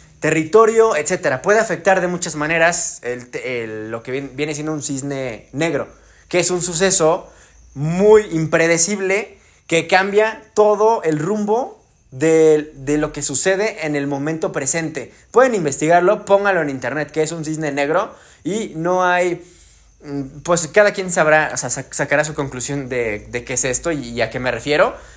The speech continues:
Y no tiene que ver con el tema conspiracional, eso realmente sucede y obviamente tiene que ver,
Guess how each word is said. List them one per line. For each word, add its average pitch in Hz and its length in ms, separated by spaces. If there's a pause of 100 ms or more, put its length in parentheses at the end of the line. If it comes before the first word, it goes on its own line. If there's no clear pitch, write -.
(300)
Y 254 240
no 254 160
tiene 254 220
que 202 120
ver 196 180
con 208 140
el 151 120
tema 185 240
conspiracional, 143 840
eso 151 280
realmente 147 420
sucede 147 500
y 147 120
obviamente 143 760
tiene 120 240
que 139 140
ver, 139 360